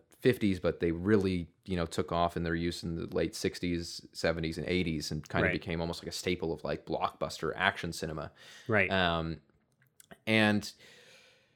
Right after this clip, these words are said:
Speaker 1: you know, for, to me, I think that, that a choice like that doesn't really match the subject matter, mostly because of the fact that I think that, you know,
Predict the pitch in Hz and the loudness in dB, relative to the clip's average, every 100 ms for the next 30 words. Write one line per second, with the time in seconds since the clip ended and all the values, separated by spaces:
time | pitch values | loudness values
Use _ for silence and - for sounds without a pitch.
0 | _ _ _ _ 185 156 104 127 117 107 | _ _ _ _ 8 10 8 2 0 -4
1 | - 135 139 170 160 131 - 123 - 117 | 2 6 8 8 8 6 4 2 2 2
2 | - 107 - - 104 - 98 - 117 131 | 4 2 2 4 4 4 -6 -2 2 2
3 | - 113 101 107 104 101 - _ _ _ | 4 2 4 2 2 0 -6 _ _ _
4 | _ - - - 123 120 123 110 110 104 | _ -18 -16 6 6 6 2 2 4 4
5 | 107 110 107 101 - 110 107 - 104 95 | 6 4 4 0 6 6 6 4 6 6
6 | 95 101 143 147 139 107 104 90 92 98 | 6 6 6 6 4 4 2 2 0 2
7 | 92 92 95 95 104 95 104 90 - - | 2 4 2 2 0 2 4 2 2 -2
8 | 98 85 | 0 0